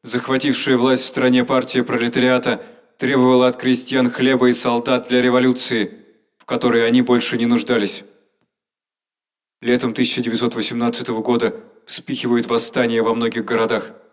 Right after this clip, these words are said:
Против большевиков выступают не только представители бывших, но и рабочие, наиболее сознательные отряды рабочего класса, железнодорожники, типографы, металлурги. Широкий размах, в частности,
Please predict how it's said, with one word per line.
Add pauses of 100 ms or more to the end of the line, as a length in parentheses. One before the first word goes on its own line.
(460)
Против
большевиков
выступают
не
только
представители
бывших, (280)
но
и
рабочие, (380)
наиболее
сознательные
отряды
рабочего
класса, (520)
железнодорожники, (260)
типографы, (300)
металлурги. (920)
Широкий
размах,
в
частности,